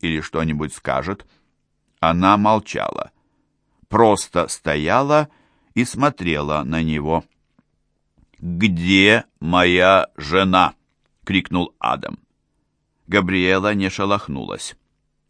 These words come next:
Адам сделал еще шаг. "Я спрашиваю". Вдруг что-то с силой ударило его по затылку,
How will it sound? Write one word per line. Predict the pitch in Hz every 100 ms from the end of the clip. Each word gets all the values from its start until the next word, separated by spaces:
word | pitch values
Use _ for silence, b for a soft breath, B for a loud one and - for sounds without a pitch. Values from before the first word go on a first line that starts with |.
| _ _ _ _
Адам | 98 101 120
сделал | 113 85 107 110 113 -
еще | 101 113 110 - 78
шаг. | - - - - - _ _ _ _ _ _ _ -
"Я | 85 95 104
спрашиваю". | - - 101 101 87 - 85 80 80 80 78 - B B B B B
Вдруг | 92 101 135 160 151
что-то | - - 123 120 113
с | 104
силой | - 120 131 127 120 113
ударило | 104 104 98 92 90 87
его | 87 87 85
по | 90
затылку, | 80 82 - 131 143 - 156